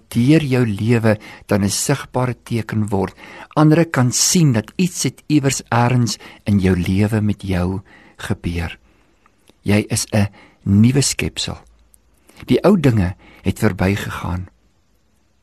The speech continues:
Wat is daardie nuwe skepsel? Jy kry nie 'n nuwe gesig, 'n nuwe liggaam nie, maar tog het alles nuut geword. Jou gelaat verander.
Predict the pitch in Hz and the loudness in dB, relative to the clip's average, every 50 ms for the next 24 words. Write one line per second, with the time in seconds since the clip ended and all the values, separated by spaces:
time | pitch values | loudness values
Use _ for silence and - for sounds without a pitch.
0 | _ - 143 - - 196 - - 190 190 196 190 175 185 185 190 - - - 185 | _ -2 -2 -2 0 -2 0 2 2 4 6 6 6 6 4 2 0 0 2 2
1 | 180 170 - - 156 113 - - - - - 151 147 - 185 185 196 196 202 202 | 2 2 2 0 0 0 0 -4 -10 -4 -2 -2 0 2 4 4 6 6 6 6
2 | 170 131 131 160 170 170 - - 139 - - - 165 - - 135 117 127 156 147 | 6 6 6 4 4 4 2 0 -2 -2 0 0 0 0 0 0 0 2 2 2
3 | 156 131 123 147 156 - - 160 156 147 143 139 143 170 185 180 - _ _ _ | 2 2 2 2 0 0 0 2 2 2 2 2 2 0 0 -2 -6 _ _ _
4 | _ _ _ _ _ _ _ _ _ _ _ _ _ _ _ - 123 117 - - | _ _ _ _ _ _ _ _ _ _ _ _ _ _ _ -2 -2 -2 0 -2
5 | 160 139 - 139 139 - - - 131 143 143 147 143 139 - - - - _ _ | -2 -2 -2 -2 -6 -6 -6 -2 0 0 2 2 0 0 -2 -6 -10 -12 _ _
6 | _ _ _ _ _ - - 120 127 127 - - - 101 92 98 92 98 - - | _ _ _ _ _ -6 -2 0 0 0 0 -4 -6 -6 -4 -6 -6 -8 -10 -14
7 | _ - - _ _ _ _ _ _ _ _ _ - - - 113 117 113 - 135 | _ -20 -20 _ _ _ _ _ _ _ _ _ -20 -6 0 0 2 2 2 2
8 | 117 110 104 107 117 127 135 139 - - - 120 - - - 107 101 95 90 87 | 2 4 4 4 4 2 2 0 -2 -6 -8 -8 -8 -6 -4 -4 -4 -4 -4 -6
9 | 98 - - | -8 -8 -12